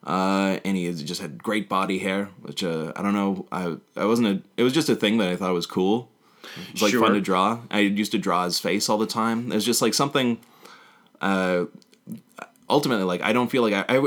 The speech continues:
Speaker 1: I would be, like, a very different person, maybe a more successful person, but, like, I, I feel like maybe I wouldn't have the same, uh, integrity that I have, and I wouldn't be as honest if I, I didn't have Wolverine as a young kid.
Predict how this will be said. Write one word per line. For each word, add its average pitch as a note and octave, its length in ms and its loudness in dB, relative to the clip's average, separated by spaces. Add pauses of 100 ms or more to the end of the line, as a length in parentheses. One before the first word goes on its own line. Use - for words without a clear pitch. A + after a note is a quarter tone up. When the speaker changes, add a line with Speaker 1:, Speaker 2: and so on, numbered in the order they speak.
Speaker 1:
I C3 80 4
would C3 160 2
be, C3+ 100 4
like, G#2+ 140 2
a F2+ 80 0
very G#2+ 300 0
different G2 540 -4
person, F#2 500 0
maybe E3+ 280 4
a G#2+ 60 4
more G2 160 2
successful A2 540 -2
person, D#2+ 360 -4
but, D2+ 240 -6
like, D#2 200 -6
I, F2 340 -2
I F2+ 160 -6
feel G2+ 240 -2
like E2+ 220 -2
maybe F2+ 480 -2 (480)
I G2+ 80 0
wouldn't A2+ 260 2
have G#2 140 -2
the F#2 80 -2
same, F#2 680 -2
uh, D#2 360 -6 (380)
integrity B2 460 0
that D#3 140 0
I D#3+ 100 2
have, E3 260 0 (640)
and F2+ 240 -2
I F#2+ 80 2
wouldn't G#2+ 180 2
be G#2+ 80 4
as F#2+ 140 0
honest F#2 400 -2
if D2+ 100 -8
I, D#2 220 -2
I E2+ 80 -6
didn't F#2 220 -2
have F2 500 -6
Wolverine F#2+ 560 -2
as D#2 120 -8
a D2 120 -6
young C#2 260 -8
kid. - 240 -12